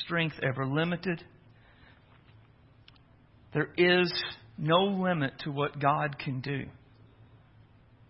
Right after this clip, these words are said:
And when we really understand these things, we get the bigness of our God. It will inspire us to bold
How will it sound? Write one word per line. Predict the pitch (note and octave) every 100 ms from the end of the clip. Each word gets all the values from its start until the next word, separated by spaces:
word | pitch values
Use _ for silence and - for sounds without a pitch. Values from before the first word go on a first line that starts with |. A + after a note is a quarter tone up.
| - - - - - - - - - - - - - - - - -
And | C3+
when | C3+
we | D#3+ G#3
really | F#3+ G3 F#3+
understand | E3+ C#3+ - - F#3+ F#3
these | B2+ - -
things, | A#2 - - - - - - - - _ -
we | D3+
get | D3+ E3
the | C#3+ C3 C#3 -
bigness | F#3+ F3+ C#3 B2+ - - - - - -
of | C#3 C3+
our | C3+
God. | C3 D#3 D#3+ - - - - - - - - _ _ _ - - -
It | F3+ F#3
will | F#3
inspire | D3 - - D#3+ D#3+ E3+ D3 C3
us | B2+ -
to | - C#3
bold | C3 D3 D3+ D3+ D3+